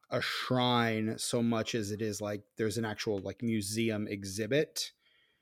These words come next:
in New York that is exhibiting, like, and maybe this film is, like, interrogating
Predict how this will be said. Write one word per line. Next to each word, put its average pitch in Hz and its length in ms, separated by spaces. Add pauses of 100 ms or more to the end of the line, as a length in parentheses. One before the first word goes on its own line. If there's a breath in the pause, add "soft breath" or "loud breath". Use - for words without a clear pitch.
(380)
in 127 180
New 131 80
York 127 460
that 117 180
is 110 160
exhibiting, 113 640
like, 110 340
and 123 160
maybe 127 240
this 113 300
film 120 340
is, 107 200
like, 110 260
interrogating 113 1040